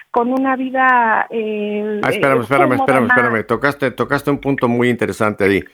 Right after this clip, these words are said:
Speaker 2: O sea, el
Speaker 1: Sí.
Speaker 2: estrés te puede llevar a tomar, eh, caminos equivocados, ¿no? El tomar
Speaker 1: Ujú.
Speaker 2: o, o tomar una pastilla, algo. O sea, el estrés me puede llevar a, a, a respuestas que no son las correctas. ¿Es, es así?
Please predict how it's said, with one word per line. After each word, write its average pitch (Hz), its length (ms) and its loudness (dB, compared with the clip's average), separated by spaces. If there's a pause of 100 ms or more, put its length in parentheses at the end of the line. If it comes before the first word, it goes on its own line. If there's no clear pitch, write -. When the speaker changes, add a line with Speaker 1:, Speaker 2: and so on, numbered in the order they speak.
(240)
Speaker 2:
O 110 100 -4
sea, 143 160 0
el 120 180 0
Speaker 1:
Sí. 117 60 2
Speaker 2:
estrés 185 380 0
te 151 80 0
puede 160 300 0
llevar 147 520 0
a 107 260 0
tomar, 131 520 0
eh, 104 480 -2
caminos 135 580 -2
equivocados, 101 760 -2
¿no? 131 220 -8 (500)
El 104 160 -4
tomar 131 500 2
Speaker 1:
Ujú. 120 120 -2
Speaker 2:
o, 95 580 0 (120)
o 101 260 -4 (120)
tomar 110 220 2
una 110 120 0
pastilla, 117 720 -2
algo. 98 420 -8 (340)
O 113 100 -6
sea, 147 160 -2
el 127 60 -2
estrés 156 340 -4
me 151 80 -4
puede 151 540 -6
llevar 120 540 -2
a, 104 440 -2
a, 117 140 0
a - 260 -6
respuestas 143 560 -4
que 120 100 -4
no 120 80 -4
son 131 160 -4
las 123 120 -6
correctas. 101 540 -6
¿Es, 127 140 -8
es 123 180 -8
así? 180 340 -6